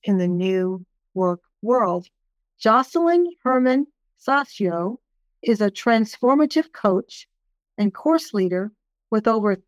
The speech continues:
thirty years of experience as an author, C E O, community activist, founder of a nonprofit, and a coach. She has empowered more than two hundred thousand individuals to live the life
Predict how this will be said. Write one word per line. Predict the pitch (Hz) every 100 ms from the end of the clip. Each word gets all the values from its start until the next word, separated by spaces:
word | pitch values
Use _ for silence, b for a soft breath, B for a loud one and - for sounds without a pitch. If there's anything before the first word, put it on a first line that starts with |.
| _
thirty | 294 330 339
years | 349 311 302 240 185 180 175
of | 190
experience | 202 - 220 208 180 165 - _ _ _ _
as | 202 190
an | 185
author, | - 196 208 214 311 359 _ _ _ _
C | - 226 226 202
E |
O, | 190 220 330 _ _ _ _ -
community | 233 233 214
activist, | 202 208 214 254 294 339 _ _ _ _ _ _ -
founder | 269 330 370 208 196 220
of | 208 202
a |
nonprofit, | 202 214 208 196 - 233 262 - 202 - _ _ _ _ -
and | 339 330 226 233 -
a | 226
coach. | 214 - 254 240 _ _ _ _ _ _ _
She | - 254
has | 247 233
empowered | 240 240 247 240
more | 233 262
than | 233 220
two | - 330 -
hundred | 302 302 262 -
thousand | 233 247 233 220
individuals | 220 208 208 196 175 190 _ _ _ _ _
to | 208
live | 202 226 226
the | 262
life | 240 196 196 196